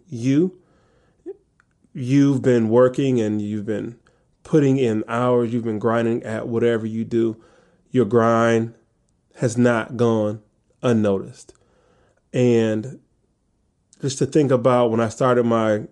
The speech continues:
health and fitness journey back in twenty thirteen at Gold's Gym,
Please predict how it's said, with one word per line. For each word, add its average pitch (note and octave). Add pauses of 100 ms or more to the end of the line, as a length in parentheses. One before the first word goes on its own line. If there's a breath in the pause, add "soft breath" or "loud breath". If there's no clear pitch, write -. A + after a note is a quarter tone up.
(220)
health B2+
and A#2
fitness C3
journey A#2
back A2+
in A2 (380 soft breath)
twenty C3
thirteen B2+
at B2+
Gold's A2+
Gym, A#2